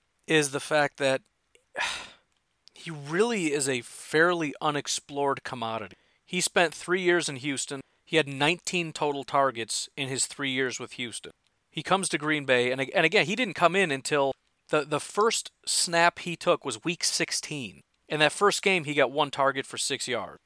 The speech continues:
In his second game, he had three targets, one reception, five yards. So, I mean, this, this is a new thing, and we decided to re-sign him, so now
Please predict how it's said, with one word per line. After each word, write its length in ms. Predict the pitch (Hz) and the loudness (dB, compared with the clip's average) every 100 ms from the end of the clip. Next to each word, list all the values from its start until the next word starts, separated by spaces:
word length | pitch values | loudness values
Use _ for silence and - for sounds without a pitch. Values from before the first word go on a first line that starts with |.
| _ - | _ -4
In 100 | 156 | 2
his 100 | - | 6
second 300 | 202 190 147 | 6 4 0
game, 180 | 143 | 0
he 80 | 131 | 2
had 100 | 139 | -2
three 220 | - 165 | -2 -4
targets, 420 | 151 147 143 135 - | 0 2 2 -2 -4
one 200 | 143 139 | -4 -2
reception, 440 | - 135 - 131 | -2 -2 -2 -6
five 300 | 131 123 117 | -2 0 -2
yards. 320 | 98 85 - _ - | -8 -12 -16 _ -2
So, 180 | 175 170 | 4 4
I 60 | |
mean, 160 | 170 160 | 4 2
this, 140 | 214 | 2
this 220 | - 214 | 2 0
is 140 | 247 180 | 0 0
a 80 | 143 | -2
new 480 | 135 143 160 165 | -2 -2 -2 -2
thing, 360 | 143 147 123 95 _ | -4 -2 -2 -4 _
and 80 | 135 | -6
we 120 | 160 | 0
decided 380 | 185 185 185 170 | 2 8 8 8
to 60 | 156 | 0
re-sign 340 | 147 - 147 | 0 4 4
him, 40 | 143 | 2
so 140 | - | -2
now 400 | 135 156 190 175 | 4 6 8 6